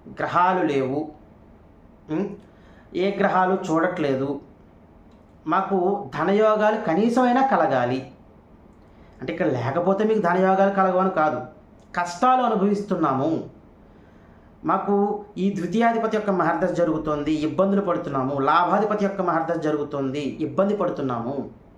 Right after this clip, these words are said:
లేదు మాకు గ్రహాలు ఉన్నాయి, ఏ గ్రహాలు చూడట్లేదు, మరి ధనయోగాలు కాకుండా ఆ గ్రహం యొక్క రిజల్ట్ మాత్రం వస్తుందని చెప్పుకున్నాం కదా. అందువల్ల అలాంటి జాతకులు చేసుకోవాల్సిన పరిహారాల దగ్గరికి వచ్చినట్లయితే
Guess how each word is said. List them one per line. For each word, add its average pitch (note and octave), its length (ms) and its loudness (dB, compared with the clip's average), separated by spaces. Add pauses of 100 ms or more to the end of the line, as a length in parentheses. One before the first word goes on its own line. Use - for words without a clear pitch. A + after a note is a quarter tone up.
(1700)
లేదు A#3+ 240 2 (140)
మాకు G3+ 200 2
గ్రహాలు A#3 340 4 (100)
ఉన్నాయి, F3 320 2 (140)
ఏ A3 40 4 (100)
గ్రహాలు A3+ 280 2 (120)
చూడట్లేదు, G#3+ 520 2 (120)
మరి F3+ 120 0 (100)
ధనయోగాలు A3+ 480 2
కాకుండా A3 300 0 (160)
ఆ F#3 40 2 (100)
గ్రహం F#3+ 220 2 (100)
యొక్క G#3+ 200 -4 (600)
రిజల్ట్ G3+ 340 0
మాత్రం G#3+ 220 2
వస్తుందని G3 340 0
చెప్పుకున్నాం E3 460 -4
కదా. C#3 180 0 (1120)
అందువల్ల F3 380 2 (420)
అలాంటి C4+ 460 2 (120)
జాతకులు G3+ 440 2
చేసుకోవాల్సిన D3+ 500 -2 (320)
పరిహారాల D3 460 -2
దగ్గరికి C3 260 -6
వచ్చినట్లయితే B2 580 -8